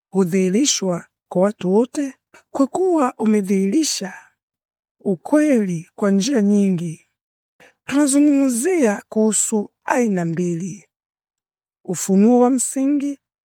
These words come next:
na ufunuo maalum. Paulo anarejelea kwenye hizi aina mbili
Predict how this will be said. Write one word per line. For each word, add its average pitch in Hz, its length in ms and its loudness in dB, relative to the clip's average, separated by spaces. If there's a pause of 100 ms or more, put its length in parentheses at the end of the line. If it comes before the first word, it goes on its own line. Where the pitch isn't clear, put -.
na - 120 2
ufunuo 196 400 0
maalum. 175 640 -4 (1080)
Paulo 226 540 0 (460)
anarejelea 208 920 0 (520)
kwenye 208 220 0
hizi 185 640 -2
aina 190 400 -4
mbili 247 520 -2